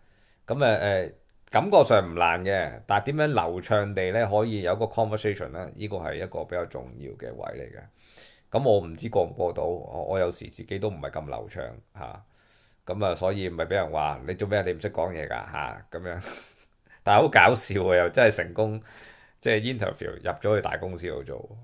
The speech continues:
啊。咁我，所以我自己都好，好迷啊，啊，即係有機會，即係簡單地講，我成個，即係工作過程可以預計到B one test 呢，係有機會唔合格㗎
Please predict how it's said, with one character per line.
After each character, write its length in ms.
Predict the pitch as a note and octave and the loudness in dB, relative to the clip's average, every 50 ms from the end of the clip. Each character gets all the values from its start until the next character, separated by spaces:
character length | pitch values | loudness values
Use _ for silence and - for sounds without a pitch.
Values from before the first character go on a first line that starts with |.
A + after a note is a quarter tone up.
| - - | -18 -16
啊。 160 | - - - - _ _ _ _ _ _ _ _ _ _ _ | -16 -16 -18 -20 _ _ _ _ _ _ _ _ _ _ _
咁 120 | - G#2+ G#2 G#2 | -10 -8 -4 -2
我， 80 | G2+ F#2+ | -2 0
所 140 | - F#2+ | 2 2
以 60 | G2+ G2+ | 2 2
我 160 | E2 F2 F2 | 2 0 0
自 120 | E2+ - E2 | -2 -4 -6
己 180 | - F2 F#2 | -4 -4 -4
都 220 | F2+ G#2+ G#2 G2+ F#2 | -2 0 0 0 -2
好， 120 | F2 F2 F2 F#2 F#2+ G2 - - | -2 -2 -2 -2 -4 -6 -2 2
好 120 | G#2 A#2+ | 2 2
迷 360 | C#3+ C3+ B2 D2+ D2 C#2 B1+ | 4 6 6 6 4 2 0
啊， 240 | D#2 D#2+ D2 C#2 - - | -2 -2 -4 -6 -8 -8
啊， 180 | D#2 D#2 D2 | -6 -6 -4
即 140 | - - C3 | -2 0 2
係 20 | B2+ | 4
有 120 | G#2+ G#2+ | 4 4
機 180 | G#2+ - C#3 C3+ | 4 2 0 2
會， 160 | A#2 G2+ F#2 | 2 0 0
即 120 | F2 - C3 | 2 2 0
係 60 | A2 | 2
簡 160 | - - F#2 | 2 2 2
單 120 | B2 C3 | 2 2
地 100 | A#2 G#2 | 0 0
講， 140 | F2+ - G2+ | 0 0 0
我 200 | A#2 G#2+ F#2+ F#2+ | 0 0 -2 -2
成 160 | F2+ - F2+ E2+ D#2+ | -4 -6 -8 -8 -4
個， 300 | F2+ F#2 F#2+ F#2+ F#2 F#2 | 0 2 2 2 0 -2
即 140 | - - A#2+ | -2 -4 -4
係 40 | A2 | -2
工 180 | - A#2+ A#2 A#2 | -2 -4 -4 -2
作 160 | G#2 F#2+ F#2 | 0 0 0
過 160 | E2+ F#2 F2+ | 0 0 0
程 120 | E2+ E2 D2+ | 0 -2 -6
可 1120 | D2+ - _ _ _ _ _ _ _ _ _ _ _ _ _ _ - - G2+ G#2 A#2+ D#3 | -12 -14 _ _ _ _ _ _ _ _ _ _ _ _ _ _ 0 4 8 8 8 8
以 160 | D3+ C3 A#2 | 6 4 -2
預 200 | G2+ G2 F#2+ F#2+ | -2 -4 -2 2
計 140 | F#2 G2+ G2+ | 2 4 4
到 120 | G#2 A2+ | 4 4
B 180 | A#2+ A#2 B2+ B2 | 2 0 0 2
one 200 | A#2 A2+ A2+ A2 | 4 4 2 2
test 260 | G#2+ G#2 G2+ G2+ A2 | 0 0 0 0 -2
呢， 220 | G#2 G2 F#2+ G#2 - _ _ _ _ | -2 -4 -4 -8 -12 _ _ _ _
係 100 | - F#2+ | -4 -4
有 300 | F2+ F2 E2+ D#2 E2 F2+ | -2 0 -2 -2 -2 -2
機 180 | F#2+ - A2 G2+ | -2 -2 -2 0
會 140 | F#2+ F2+ D#2 | 0 -2 -6
唔 80 | - | -6
合 100 | - D#2 - | -10 -14 -12
格 80 | - - | -10 -10
㗎 220 | B1+ - - - | -10 -10 -10 -14